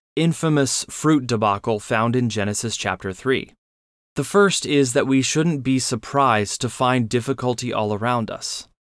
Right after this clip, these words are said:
This story gives meaning and language to the shared and very human experience that I just described of spinning your wheels for years and years and feeling like you're going nowhere.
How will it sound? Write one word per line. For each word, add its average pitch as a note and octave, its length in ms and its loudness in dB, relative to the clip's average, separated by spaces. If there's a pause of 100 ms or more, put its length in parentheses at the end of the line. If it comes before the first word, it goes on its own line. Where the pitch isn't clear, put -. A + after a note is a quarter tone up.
(180)
This D#3+ 220 2
story C#3+ 480 4
gives C3 380 2
meaning D3 540 0
and A#2+ 240 -2
language A2+ 720 0 (160)
to D3+ 100 -4
the C#3 100 2
shared D3+ 540 2
and B2+ 160 0
very C3+ 300 2
human D3 340 0
experience A#2+ 600 0
that A#2+ 120 -2
I A#2 100 0
just A2+ 280 -2
described G#2+ 640 0
of G#2 200 -4 (280)
spinning D3 500 2
your C3+ 160 6
wheels C3+ 420 4
for A#2 200 -2
years A#2 400 2
and B2+ 100 2
years A2 380 0
and G#2+ 120 -2
feeling B2+ 360 0
like A#2+ 200 0
you're C3 120 0
going G2+ 360 -4
nowhere. A2+ 480 -2